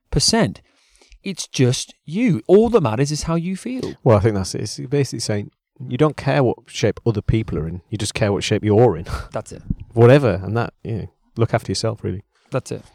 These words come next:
Speaker 1: Um, and so it's, it's just dialing that in. I think, you know, it, it, I, I'm always playing with, with, with food. I think it's a, a thing that, that, that, that, dare I say, should be played with. That's a silly word, but it can, can be played with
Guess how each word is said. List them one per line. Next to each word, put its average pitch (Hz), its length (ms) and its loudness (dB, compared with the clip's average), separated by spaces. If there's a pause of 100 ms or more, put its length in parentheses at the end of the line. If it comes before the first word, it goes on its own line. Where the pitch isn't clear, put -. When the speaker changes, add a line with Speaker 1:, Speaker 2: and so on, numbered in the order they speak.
(580)
Speaker 1:
Um, 117 500 -2
and 143 120 0
so 233 160 4
it's, - 160 0
it's 311 140 4
just 349 160 4
dialing 311 240 4
that 277 120 8
in. 269 160 4
I 170 60 4
think, 233 180 0
you 214 100 0
know, 208 120 6
it, 196 180 -4
it, - 500 -14
I, 151 180 -2
I'm 196 180 6
always 185 200 6
playing 170 300 -4
with, 165 200 0
with, 160 300 -8 (180)
with 160 160 0
food. 160 340 2
I 139 60 2
think 143 200 -2
it's 139 140 -2
a, 131 120 4 (800)
a 139 60 0
thing 147 200 2
that, - 180 -2
that, 151 120 -6 (180)
that, 139 140 -2 (880)
that, 113 100 -10
dare 139 160 4
I 113 40 0
say, 113 160 -2
should - 380 -2
be 110 120 -4
played 101 260 -6
with. 107 200 -8
That's 110 200 -6
a - 40 -12
silly 107 240 -4
word, 104 300 -4
but 127 160 -2
it 135 120 -10
can, 139 320 -2
can 139 320 0
be 123 120 0
played 131 280 -2
with 143 240 -8